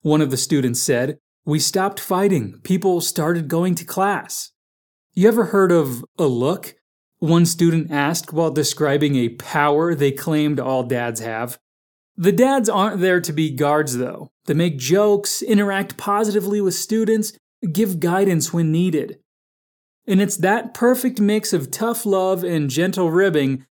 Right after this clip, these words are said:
that dads do so well that has helped transform the school. "The school has just been happy, and you can feel it,"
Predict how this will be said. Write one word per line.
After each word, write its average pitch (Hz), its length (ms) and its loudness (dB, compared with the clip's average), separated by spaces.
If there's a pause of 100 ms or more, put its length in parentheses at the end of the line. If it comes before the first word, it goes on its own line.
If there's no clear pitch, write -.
(120)
that 165 160 -2
dads 165 340 0
do 160 220 2
so 220 380 2
well 196 380 4
that 190 120 2
has 196 140 0
helped 214 380 -6
transform 180 800 -2
the 127 60 -4
school. - 500 -2 (400)
"The 151 120 -2
school 208 380 2
has 185 160 2
just 202 300 2
been 196 280 2
happy, 175 600 -4 (160)
and 175 160 4
you 226 80 4
can 214 160 2
feel 233 400 0
it," - 160 -6